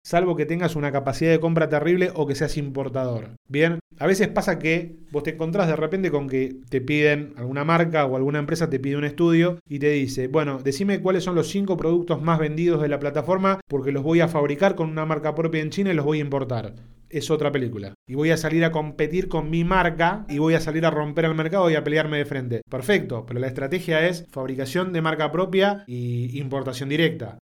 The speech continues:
Bien, ahí podés jugar. Ahora, si vos sos un vendedor, un retail, y decís, "Che, a ver qué es lo que más se vende", y querés comprar tres taladros para venderlos,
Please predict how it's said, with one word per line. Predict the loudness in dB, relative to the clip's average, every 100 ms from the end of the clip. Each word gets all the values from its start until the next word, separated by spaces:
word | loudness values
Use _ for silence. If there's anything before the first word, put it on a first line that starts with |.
| -4
Bien, | -4 -2
ahí | -2 -2
podés | 2 0
jugar. | 2 2 2 0 -8
Ahora, | 0 2 4 2 -6 -12
si | -4 2
vos | 4
sos | 6 4
un | 4 0
vendedor, | 2 6 6 4 0
un | 0
retail, | 0 4 4 4 2
y |
decís, | 2 2 0
"Che, | 6 6
a | 6
ver | 4
qué | 2
es | 2
lo | 4
que | 2
más | 0
se | 2
vende", | 2 2 0
y | -2 -2
querés | -2 -2
comprar | -2 0 0 0
tres | -2 0
taladros | 2 4 4 2 -2
para | -4
venderlos, | -2 4 4 6 4 2